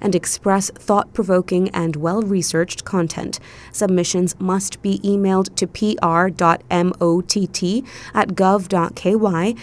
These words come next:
and they are due by Sunday, August twenty-first at five P M.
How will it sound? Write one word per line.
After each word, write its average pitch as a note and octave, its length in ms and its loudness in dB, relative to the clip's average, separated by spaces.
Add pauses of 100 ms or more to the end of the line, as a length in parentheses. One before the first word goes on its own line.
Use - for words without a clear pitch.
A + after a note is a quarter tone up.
(220)
and A3+ 280 2
they F3+ 260 0
are D#3+ 100 2
due F#3 320 0
by F#3 160 -2
Sunday, G#3 560 0
August E3 460 -2
twenty-first E3 800 -2
at G3+ 120 -4
five D#3 440 -6
P G3+ 180 0
M. E3 280 -4